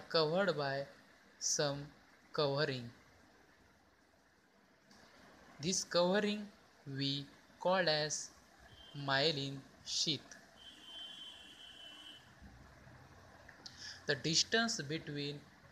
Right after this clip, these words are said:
two Schwann cell is known as node of Ranvier.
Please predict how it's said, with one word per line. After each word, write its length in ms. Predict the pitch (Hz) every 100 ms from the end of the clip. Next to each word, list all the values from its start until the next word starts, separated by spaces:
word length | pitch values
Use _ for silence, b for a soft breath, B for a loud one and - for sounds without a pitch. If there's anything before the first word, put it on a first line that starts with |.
| -
two 220 | 180 208
Schwann 520 | - - 147 135 135
cell 380 | 131 - 139 139 139 - - -
is 240 | 143 131 135
known 300 | 156 180 180
as 480 | 143 135 131 135 - - - - - -
node 580 | 135 135 147 156 156 160 -
of 340 | 135 127 127 127 - - - - - - 131 135
Ranvier. 560 | 135 135 135 123 -